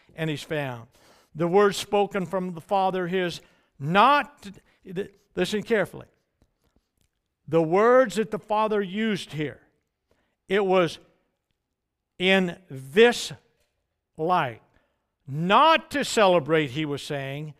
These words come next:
is not an option here for me. See, there's a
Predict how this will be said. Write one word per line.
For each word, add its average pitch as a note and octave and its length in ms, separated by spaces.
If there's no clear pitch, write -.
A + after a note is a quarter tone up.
is E3 220
not F#3+ 220
an F3+ 160
option F#3 380
here C#3+ 180
for C3 160
me. B2 360
See, G#3 240
there's G3 240
a G3 220